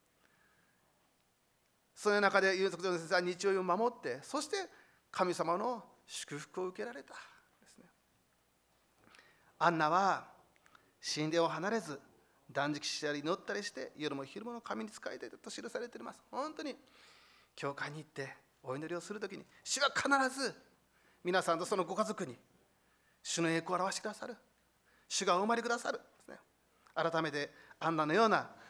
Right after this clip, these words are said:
信仰生活に励んでまいりたいと思います。あともう一つですね、私たちがどのようにしてイエス様にお出会いするかですね。それは、私はですね、えー、やっぱり、えー、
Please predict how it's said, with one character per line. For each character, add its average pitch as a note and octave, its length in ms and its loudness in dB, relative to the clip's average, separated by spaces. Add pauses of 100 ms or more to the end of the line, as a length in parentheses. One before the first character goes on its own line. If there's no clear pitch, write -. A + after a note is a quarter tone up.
(120)
信 D3+ 220 -4
仰 D3+ 200 -2
生 F3 180 -4
活 F3 240 -4
に G3 180 -4 (200)
励 C#3 260 -2
ん C3 80 -6
で F3+ 320 -4 (140)
ま C3 180 2
い C3+ 40 0
り C#3+ 80 -8
た D#3 180 -4
い D#3+ 80 -8
と - 80 -10
思 E3 100 -8
い E3+ 60 -10
ま F3+ 100 -6
す。 - 140 -16 (2000)
あ F#3 100 0
と A3 80 8
も A3+ 80 10
う A#3 40 10
一 B3+ 140 10
つ B3 180 8
で G#3+ 100 8
す - 100 -8
ね、 A3+ 80 8
私 G#3+ 260 8
た A3+ 100 -2
ち G#3+ 140 -6
が A#3+ 220 6
ど B3 140 8
の D#4+ 60 6
よ D4+ 60 8
う C4+ 60 10
に G#3+ 60 2
し - 80 0
て A3+ 280 6 (240)
イ F3+ 100 2
エ G3+ 80 6
ス - 100 -6
様 F#3 200 2
に G#3+ 140 0
お D#3 200 -2
出 F#3 140 -4
会 G#3 120 2
い - 20 -6
す G#3 120 -10
る G#3+ 120 -2
か C#3+ 240 0 (180)
で - 80 -20
す - 80 -20
ね。 D3+ 160 -6 (1120)
そ G#3+ 120 -2
れ G#3+ 60 4
は、 A3 400 10
私 G3 320 0
は A3 140 2
で F3+ 100 0
す - 100 -10
ね、 D3+ 260 -2 (360)
え - 340 -12 (100)
ー、 - 20 -6
や G#3+ 60 0
っ G#3 40 -4
ぱ A#3+ 100 6
り、 F3 120 2 (560)
え - 720 -10
ー、 - 60 -20